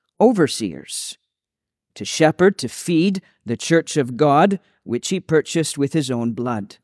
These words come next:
I know that after my departure, savage wolves will come in among you, not sparing the flock. Men will rise up even from your own number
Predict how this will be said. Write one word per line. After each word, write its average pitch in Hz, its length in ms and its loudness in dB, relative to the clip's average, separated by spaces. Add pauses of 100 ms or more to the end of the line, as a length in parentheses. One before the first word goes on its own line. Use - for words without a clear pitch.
(880)
I 139 100 -4
know 202 220 4
that 202 120 2
after 214 300 2
my 196 180 4
departure, 180 540 0
savage 170 480 0
wolves 160 340 0
will 143 180 -2
come 175 260 -4
in 165 160 0
among 147 340 0
you, 156 80 0
not 165 220 0
sparing 214 480 0
the 151 80 -2
flock. 120 340 -6
Men 196 240 2
will 247 140 4
rise 220 280 4
up 220 240 0
even 226 320 0
from 220 220 -2
your 208 180 0
own 226 240 2
number 139 380 -2